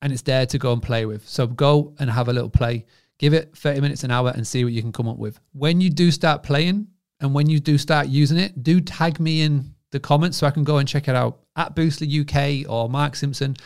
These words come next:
however you wanna tag it, or even if you just wanna send me a link to it, uh, uh, send me it to mark at boostly dot co dot U K. I would love to see what you're creating with it.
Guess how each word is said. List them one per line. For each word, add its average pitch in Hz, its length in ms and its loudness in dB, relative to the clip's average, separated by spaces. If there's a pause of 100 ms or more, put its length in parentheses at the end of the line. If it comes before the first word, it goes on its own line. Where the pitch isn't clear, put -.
(260)
however 147 260 2
you 151 80 2
wanna 143 140 4
tag 139 240 -2
it, 135 100 -2
or 131 120 2
even 147 160 4
if 147 80 0
you 143 80 0
just 131 80 -2
wanna 139 120 0
send 135 260 -2
me 127 100 -2
a 120 40 -2
link 131 260 -2
to 135 100 -2
it, 139 200 -4 (460)
uh, 123 220 2 (120)
uh, 120 200 -2
send 139 240 -2
me 135 100 2
it 131 160 -2
to 139 80 0
mark 135 340 0
at 139 100 -2
boostly 135 240 0
dot 120 140 -2
co - 120 -2
dot 120 120 -2
U 113 80 -8
K. 113 280 -2
I 98 40 -4
would 117 140 -4
love 143 220 2
to 143 80 -6
see 131 180 -2
what 120 140 -2
you're 120 180 -2
creating 123 340 -4
with 120 160 0
it. 151 200 -2